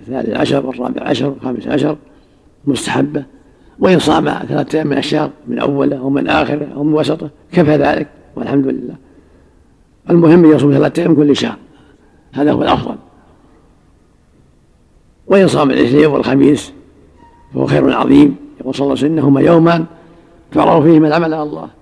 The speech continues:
فأحب أن يعرض عملي وأنا صائم." فيستحب للمؤمن أن يكون له نصيب من هذه التطوعات وألا يغفل،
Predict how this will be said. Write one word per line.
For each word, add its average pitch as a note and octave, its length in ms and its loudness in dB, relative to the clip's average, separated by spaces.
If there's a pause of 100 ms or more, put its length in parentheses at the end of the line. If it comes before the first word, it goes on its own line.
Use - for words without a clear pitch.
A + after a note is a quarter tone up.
(520)
فأحب D#3 300 2
أن D3+ 120 4
يعرض D3 240 -2
عملي D#3+ 440 -4 (140)
وأنا F#3+ 260 -4
صائم." - 320 -8 (3000)
فيستحب D#3 460 0
للمؤمن C#3 360 -2 (180)
أن B2+ 240 -2 (640)
يكون F3 280 4
له D3+ 120 2
نصيب D3+ 240 0
من D3 100 2
هذه C3+ 400 -2 (960)
التطوعات - 760 -4 (640)
وألا C#3+ 300 0
يغفل، C3+ 440 0